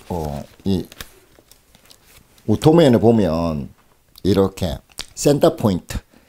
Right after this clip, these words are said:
센터 포인트에서 팔 내지 구 센치고요. 그 다음 탑 포인트에서 육 내지 칠 센치, 그 다음에 골드 포인트에서 그 다음 칠 내지 팔 센치랍니다. 그래서 제가 여기서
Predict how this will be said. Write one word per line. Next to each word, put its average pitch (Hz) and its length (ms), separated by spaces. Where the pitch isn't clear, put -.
센터 220 380
포인트에서 135 480
팔 147 200
내지 120 220
구 - 160
센치고요. - 560
그 92 100
다음 135 180
탑 190 280
포인트에서 165 840
육 131 200
내지 117 180
칠 - 300
센치, 85 580
그 107 80
다음에 117 300
골드 143 460
포인트에서 147 1000
그 - 80
다음 87 220
칠 - 200
내지 156 180
팔 92 200
센치랍니다. 76 500
그래서 82 380
제가 76 360
여기서 87 380